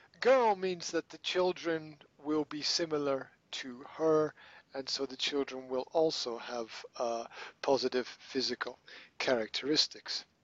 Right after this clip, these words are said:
Um, so that, that's on one side. And on the other side, you have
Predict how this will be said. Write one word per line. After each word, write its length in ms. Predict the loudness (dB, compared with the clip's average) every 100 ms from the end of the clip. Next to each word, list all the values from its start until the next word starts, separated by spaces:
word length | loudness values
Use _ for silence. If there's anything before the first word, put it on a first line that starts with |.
| _ -14 -14 -14 -20 _ -8
Um, 240 | -4 -4 -8 -20 _ _ _ _ _ _ _ _ _ -12 -10 -2
so 260 | 4 4 4
that, 220 | 2 4
that's 260 | 4 4
on 140 | 2 4
one 200 | 4 4
side. 420 | -2 -4 -12 -20 _ _ _ -20 -20 -20 -20 _ _ _ _ _ _ _ _ 2
And 140 | 4
on 160 | 6 4
the 140 | 4
other 220 | 4 4
side, 540 | 2 2 2 2 0 -4
you 200 | -2 0
have 340 | 2 2 0